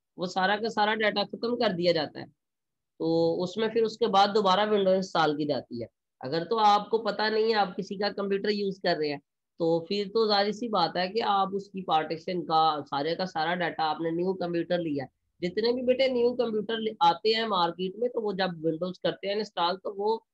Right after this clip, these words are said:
सी में सिर्फ विंडो install नहीं करते, वो सारी partition उड़ा देते हैं, delete कर देते हैं partition को और दोबारा new partition बनाते हैं। ये जितने भी आपके पास laptop आते हैं या आप computer लेते हैं मार्केट से, ये सारे usable होते हैं, पहले यूज हुए होते हैं।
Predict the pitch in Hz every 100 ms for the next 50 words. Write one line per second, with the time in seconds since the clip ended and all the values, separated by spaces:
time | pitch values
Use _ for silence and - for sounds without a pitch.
0 | _ _ _ - 208 214 240 220 233 220
1 | 214 202 214 214 208 196 226 277 214 -
2 | 160 170 214 226 226 247 254 226 - 226
3 | 233 220 180 175 175 156 160 196 226 214
4 | 240 226 220 220 214 185 165 - 185 190
5 | 226 208 190 175 196 208 214 208 - 165
6 | - 180 175 139 123 101 _ _ _ _
7 | _ _ _ _ _ _ _ _ - 180
8 | 185 185 208 220 240 196 208 190 190 185
9 | 196 180 175 190 196 180 - 185 185 180
10 | 180 175 170 180 175 170 165 190 185 165
11 | 170 180 165 151 175 175 - 247 254 254
12 | 196 202 226 233 208 226 226 247 240 208
13 | 180 180 196 226 233 226 220 226 226 220
14 | 190